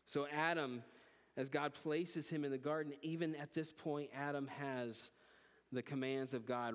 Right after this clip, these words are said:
written on his heart. He is, he is given even the ability to obey. And we ought to notice in this account in Genesis, even how God, the, the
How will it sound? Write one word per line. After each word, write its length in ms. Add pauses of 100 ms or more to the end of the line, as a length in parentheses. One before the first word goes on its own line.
(100)
written 260
on 140
his 140
heart. 360
He 220
is, 320 (340)
he 160
is 140
given 340
even 240
the 140
ability 600
to 280
obey. 540 (2000)
And 120
we 140
ought 200
to 100
notice 640 (380)
in 220
this 220
account 360
in 80
Genesis, 720 (2500)
even 160
how 260
God, 500 (2250)
the, 320
the 460